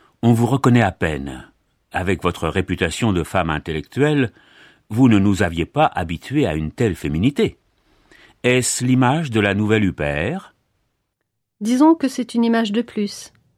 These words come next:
Speaker 2: et certainement pas la dernière. La féminité n'était pas totalement étrangère à certains de mes personnages précédents. Mais ici, ce qui est différent,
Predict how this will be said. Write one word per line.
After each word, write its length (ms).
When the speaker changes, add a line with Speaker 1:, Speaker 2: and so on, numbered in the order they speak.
Speaker 2:
et 100
certainement 560
pas 120
la 120
dernière. 580
La 160
féminité 580
n'était 180
pas 140
totalement 440
étrangère 840
à 100
certains 400
de 100
mes 140
personnages 540
précédents. 520
Mais 180
ici, 340
ce 200
qui 160
est 60
différent, 520